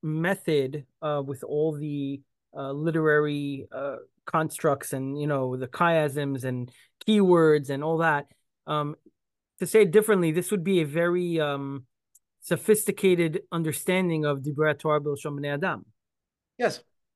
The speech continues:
Speaker 1: That
Speaker 2: Yes.
Speaker 1: meaning essentially Divrei Torah B'Lashon Bnei Adam would mean that God, that Hashem made the Torah in a way where it can be looked at from a critical vantage point in order to unearth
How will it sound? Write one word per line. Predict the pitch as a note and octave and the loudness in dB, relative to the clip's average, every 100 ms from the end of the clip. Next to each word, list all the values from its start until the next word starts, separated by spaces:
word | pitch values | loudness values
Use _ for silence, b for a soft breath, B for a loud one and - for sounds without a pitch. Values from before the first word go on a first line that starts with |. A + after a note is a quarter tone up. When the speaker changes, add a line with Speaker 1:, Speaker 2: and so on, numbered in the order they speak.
| _ _ _ F3+ | _ _ _ -6
Speaker 1:
That | - | 2
Speaker 2:
Yes. | G3+ | 4
Speaker 1:
meaning | F#3+ F#3 - | 4 2 2
essentially | G#3+ A#3 A3+ G#3 | 4 4 2 -2
Divrei | F3 F3+ F#3+ | 0 2 2
Torah | G3 F#3+ | 4 2
B'Lashon | F3+ - F3+ - F3+ | 0 -6 -4 -2 -2
Bnei | E3+ E3 | -2 -2
Adam | F3 F3 | -2 -2
would | D#3+ | -2
mean | D#3+ F3+ A3 F3+ | -2 -2 -2 0
that | D#3 C#3 | -2 -2
God, | D#3+ E3 D#3+ D#3 _ _ _ _ _ _ _ _ _ | 0 0 0 -4 _ _ _ _ _ _ _ _ _
that | D#3+ D#3+ | -6 -4
Hashem | D3+ - F#3+ F3+ F3 | -4 0 2 2 2
made | F3+ F#3+ E3+ | 2 2 0
the | D#3+ | -6
Torah | - F#3+ F#3 E3+ | -4 0 2 2
in | |
a | D#3+ | 0
way | D3+ F#3 F#3+ | -2 2 2
where | D#3+ D3 | 2 -2
it | C#3+ | -4
can | E3+ E3 D#3 | -8 -6 -6
be | D#3+ G3+ G3 F3 F3 _ _ _ _ _ _ _ _ _ _ | -2 -2 -2 -2 -6 _ _ _ _ _ _ _ _ _ _
looked | C#3+ D#3+ A3 - F#3 | -4 2 2 2 0
at | D#3 E3+ | 0 0
from | F3 E3 | -2 -4
a | |
critical | - F#3+ E3+ - D#3+ F3 | 0 0 0 -4 -6 -6
vantage | F3 F3+ G3+ F#3 - | -4 -2 -2 -4 -6
point | F3 D#3+ | -6 -4
in | E3 E3+ | -6 -6
order | E3+ F3 E3 | -2 0 0
to | F3 F3 | -2 -2
unearth | E3 F#3 F3+ D#3 - | -6 -4 -4 -4 -6